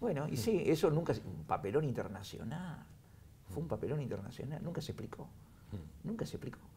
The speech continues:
Speaker 1: Solamente en la afa puede pasar estas cosas, o en la fifa también,
Speaker 2: Sí.
Speaker 1: <laughs> a medida que nos vamos enterando.
Speaker 2: Carlos, cuando en dos mil dieciséis participaste del décimo Foro de Derecho y Deporte,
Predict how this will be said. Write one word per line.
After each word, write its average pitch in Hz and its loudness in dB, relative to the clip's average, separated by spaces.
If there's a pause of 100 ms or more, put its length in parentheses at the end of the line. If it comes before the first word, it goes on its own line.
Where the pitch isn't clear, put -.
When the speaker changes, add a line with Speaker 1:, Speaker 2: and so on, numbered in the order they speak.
(540)
Speaker 1:
Solamente 165 6
en 110 6
la 151 4
afa 202 -2
puede - -4
pasar - -4
estas - -8
cosas, - -10
o 104 6
en 101 4
la - -2
fifa - 0
también, - -4
Speaker 2:
Sí. - -2
Speaker 1:
<laughs> 123 4
a - 0
medida 147 4
que 123 2
nos 127 2
vamos 131 2
enterando. 139 4 (400)
Speaker 2:
Carlos, 196 12
cuando 139 12
en 135 4
dos 143 6
mil 190 4
dieciséis 165 4
participaste 131 2
del 117 2
décimo 120 2
Foro 143 8
de 107 6
Derecho 117 2
y 110 4
Deporte, 160 4